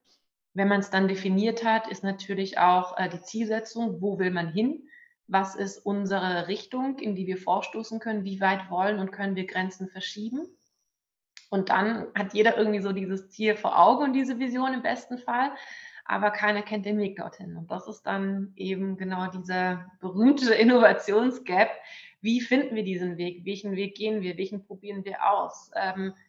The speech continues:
wann entscheiden wir, dass er ein guter Weg ist? Und wann müssen wir uns auch eingestehen, das war ein Fehler, wir müssen es neu versuchen?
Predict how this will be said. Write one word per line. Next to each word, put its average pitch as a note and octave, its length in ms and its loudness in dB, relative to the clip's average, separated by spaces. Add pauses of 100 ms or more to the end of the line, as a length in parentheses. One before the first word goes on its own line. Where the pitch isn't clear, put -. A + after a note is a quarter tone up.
(120)
wann G#3 260 4
entscheiden G3 520 -2
wir, G3 100 -4
dass F#3 240 -6
er E3+ 80 -4
ein F#3 140 -4
guter G3+ 340 -12
Weg F3+ 200 -6
ist? - 260 -14
Und F#3+ 120 -10
wann F#3+ 200 -2
müssen F#3+ 220 -10
wir F#3 40 -10
uns F#3 140 -12
auch - 100 -6
eingestehen, F#3+ 540 -6
das G3 200 -12
war F3+ 100 -6
ein F3+ 100 -12
Fehler, F#3+ 340 -4
wir F3 100 -6
müssen F3+ 220 -12
es - 140 -20
neu F3+ 160 -6
versuchen? F3+ 600 -20